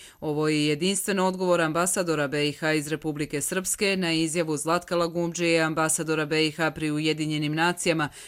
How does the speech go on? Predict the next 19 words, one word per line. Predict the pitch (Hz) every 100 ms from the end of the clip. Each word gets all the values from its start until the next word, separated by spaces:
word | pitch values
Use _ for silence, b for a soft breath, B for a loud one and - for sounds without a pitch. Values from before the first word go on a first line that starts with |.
| B
koji | - 175
je | 147
rekao | 156 175 202 180
da | 151
je | 139
potrebno | 135 156 165 175 175 170
da | 160 151
se | 139 147
sa | 139 151
političke | 156 156 160 - 160
scene | 147 - 185 196 160
sklone | - 196 220 160
Milorad | 143 143 143 139 127
Dodik, | 165 180 165
Dragan | 147 147 143 135
Čović | 170 175 175 160
i | 147
Bakir | 151 156 156
Izetbegović | 175 202 180 160 160 156 143